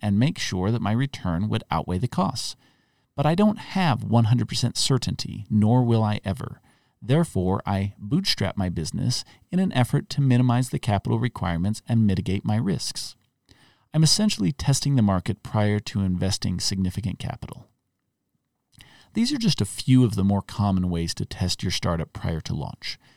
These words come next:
This is by no means an exhaustive list. There are dozens of other ways to test your market,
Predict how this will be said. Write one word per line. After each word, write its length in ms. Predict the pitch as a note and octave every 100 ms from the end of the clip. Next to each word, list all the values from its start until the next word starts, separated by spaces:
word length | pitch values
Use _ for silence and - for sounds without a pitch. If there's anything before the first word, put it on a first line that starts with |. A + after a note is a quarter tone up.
| _ _ -
This 160 | D#3+
is 100 | E3+
by 160 | C3+ G#2+
no 240 | G#2 A2
means 320 | A2+ G2+ G2+ F#2+
an 120 | G2
exhaustive 520 | F2+ F#2+ D#2+ - F#2
list. 380 | - - - - _ _ _ -
There 120 | B2
are 60 |
dozens 560 | G2 F#2+ A#2 C3 D3+ C#3
of 100 | F#2 -
other 220 | A#2+ G#2+
ways 320 | F2 D#2 D2+ -
to 100 | -
test 280 | F2+ -
your 80 | -
market, 480 | E2 C#2 - -